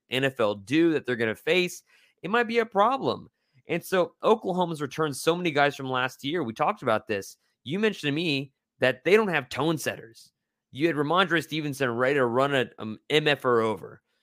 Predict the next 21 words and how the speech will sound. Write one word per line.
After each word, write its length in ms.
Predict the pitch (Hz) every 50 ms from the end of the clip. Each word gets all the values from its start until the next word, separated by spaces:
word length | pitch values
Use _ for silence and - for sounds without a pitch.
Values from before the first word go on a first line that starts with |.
| _ _ _ 123
You 200 | 113 151 165 151
had 460 | 147 147 147 139 135 127 123 113 113
Ronnie 280 | 131 151 160 170 170
Perkins 480 | 147 - 160 156 156 - 143 131 113 110
ready 280 | 123 147 151 151 117 107
to 60 | -
kill 340 | _ - - 196 190 185 147
dudes. 420 | 110 120 120 117 117 113 107 -
Like, 200 | 117 110 107 - _ _ _ _ _ - -
you 240 | 135 170 196 190 -
actively 600 | 110 147 160 160 - - 143 139 127 139 139 123
saw 420 | - - 139 131 127 127 120 113
Ronnie 380 | 101 113 127 135 147 156 151 131
Perkins 720 | - - 127 127 123 - 123 120 120 120 113 - - _ _ _
just 320 | - 127 123 120 - -
clown 580 | - - - - 147 151 160 170 175 175 160 135
guys 320 | 113 113 107 110 110 104
in 140 | 110 110 107
Bedlam 500 | 101 101 143 160 190 165 151 135 113 107
last 420 | 107 104 101 98 98 - - - 110
year 360 | 107 104 104 101 101 101